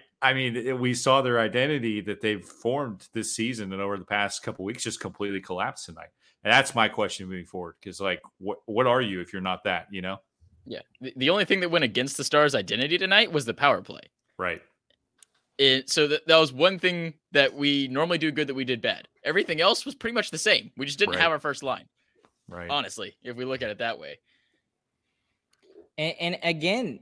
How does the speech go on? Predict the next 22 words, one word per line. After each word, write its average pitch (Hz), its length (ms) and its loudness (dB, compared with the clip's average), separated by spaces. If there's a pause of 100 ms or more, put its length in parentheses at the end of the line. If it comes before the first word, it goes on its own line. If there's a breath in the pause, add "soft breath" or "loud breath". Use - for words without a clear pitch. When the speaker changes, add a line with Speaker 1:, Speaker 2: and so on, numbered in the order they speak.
Speaker 3:
uh, 139 180 0
you 147 240 -4
know, 175 100 0
y'all 160 260 0
talk 185 260 -4
about 165 180 -4
this 190 220 -4
and 151 100 -8
the 139 60 -8
fact 147 340 -6
that, 131 380 -2
you 135 80 -10
know, 139 440 -2 (920)
that, 143 200 -2 (120)
that, 143 300 -2
that 156 160 0
this, 160 420 -6
they 185 140 4
had 226 200 2
a 294 60 0
good 247 180 2
game. 302 460 2